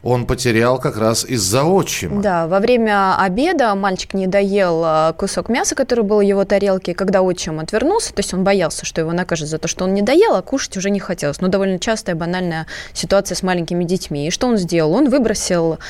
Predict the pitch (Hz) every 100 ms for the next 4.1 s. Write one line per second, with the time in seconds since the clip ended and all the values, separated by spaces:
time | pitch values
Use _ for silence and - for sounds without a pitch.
0 | - - - 180 170 185 175 180 - -
1 | 403 392 262 190 220 285 240 220 190 180
2 | 156 139 226 311 247 196 208 - 339 415
3 | - - - - - 254 226 196 180 175
4 | 170